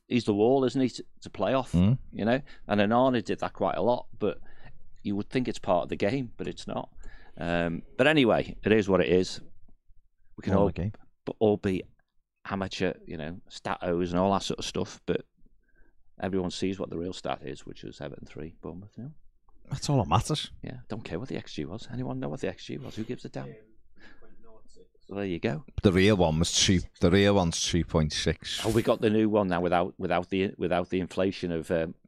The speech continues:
Speaker 2: Well,
Speaker 1: multiple
Speaker 2: some of them,
Speaker 1: X Gs from
Speaker 2: it's,
Speaker 1: same events.
Speaker 2: it's
Speaker 1: Yeah.
Speaker 2: the, some of them are done.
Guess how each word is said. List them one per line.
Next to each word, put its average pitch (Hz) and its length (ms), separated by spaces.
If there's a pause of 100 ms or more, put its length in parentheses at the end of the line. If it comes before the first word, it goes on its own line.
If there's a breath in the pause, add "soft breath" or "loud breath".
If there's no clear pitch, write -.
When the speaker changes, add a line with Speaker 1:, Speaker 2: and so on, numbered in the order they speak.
(440 loud breath)
Speaker 2:
Well, 147 120
Speaker 1:
multiple 117 120
Speaker 2:
some 156 260
of 175 80
them, 170 100
Speaker 1:
X 117 80
Gs 113 260
from 110 120
Speaker 2:
it's, - 60 (180)
Speaker 1:
same 101 80
events. 98 480
Speaker 2:
it's 98 180
Speaker 1:
Yeah. - 80
Speaker 2:
the, 110 100
some 131 360
of 135 80
them 107 340 (140)
are 92 300
done. 90 300